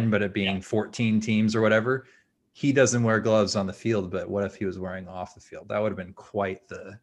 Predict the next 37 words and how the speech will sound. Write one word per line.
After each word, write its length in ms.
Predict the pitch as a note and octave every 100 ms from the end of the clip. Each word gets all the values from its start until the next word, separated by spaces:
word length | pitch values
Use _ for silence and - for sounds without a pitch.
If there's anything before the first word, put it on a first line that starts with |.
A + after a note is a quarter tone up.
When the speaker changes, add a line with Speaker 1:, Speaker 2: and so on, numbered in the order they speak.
| _
Speaker 2:
quite 240 | - G2+
the 80 | -
U-turn. 460 | F#2+ F#2+ - E2+ - _ _
Speaker 1:
That 120 | - A#2
would 100 | G2+
Speaker 2:
But, 20 |
Speaker 1:
have 100 | F#2+
been 80 | F#2+
Speaker 2:
um, 40 |
Speaker 1:
nice. 200 | F#2 - D#3
Or 60 |
maybe 160 | D3+ F3
that's 180 | F3+ -
just 140 | C#3+
how 100 | D3
he 80 | C3+
does 200 | B2 B2
Speaker 2:
but 20 | A#2+
Speaker 1:
everything. 80 |
Speaker 2:
we'll, 340 | E3+ G#3 - - _ _ _ _ _ _ _ _ _ _ -
yeah, 280 | A#2 C#3+ F#2
maybe 240 | B2 C3+
he, 220 | A#2 A#2+ A2
yeah, 280 | G#2 A#2+ B2
maybe 300 | G2 G#2+ A2
he 120 | A#2
wears 280 | A#2 A#2 G#2
gloves 380 | G#2+ G#2 A2 G#2
all 180 | G#2
the 100 | A2
time 360 | G#2+ A2+ A2 A2+
except 400 | G#2 - G#2+ -
when 160 | G#2 G2+
he's 160 | F#2
on 160 | G2+ G2+
the 80 | -
field. 360 | A#2 A2+ E2